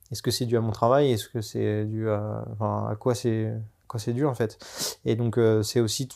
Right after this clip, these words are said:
de, de se faire un petit peu une, une carapace sur, euh, sur ce truc-là, quoi.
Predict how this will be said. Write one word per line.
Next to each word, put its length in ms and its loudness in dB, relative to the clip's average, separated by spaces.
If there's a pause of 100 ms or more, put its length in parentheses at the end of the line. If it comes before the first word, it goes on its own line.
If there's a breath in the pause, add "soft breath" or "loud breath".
(120)
de, 340 -6 (540)
de 280 -6
se 80 -6
faire 200 6
un 280 4
petit 160 -8
peu 200 2
une, 220 0 (100)
une 160 0
carapace 480 6
sur, 340 -2
euh, 160 -4 (640 soft breath)
sur 240 -10
ce 100 -6
truc-là, 320 -6
quoi. 180 -12